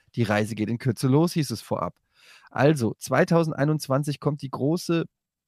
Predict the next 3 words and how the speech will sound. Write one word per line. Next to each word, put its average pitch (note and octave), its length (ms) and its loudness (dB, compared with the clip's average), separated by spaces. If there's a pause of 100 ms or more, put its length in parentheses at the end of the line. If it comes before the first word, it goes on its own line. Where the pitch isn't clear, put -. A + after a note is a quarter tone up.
(420)
Hologrammtour C#3 960 4 (480)
von C3 320 2
abba. B2+ 540 0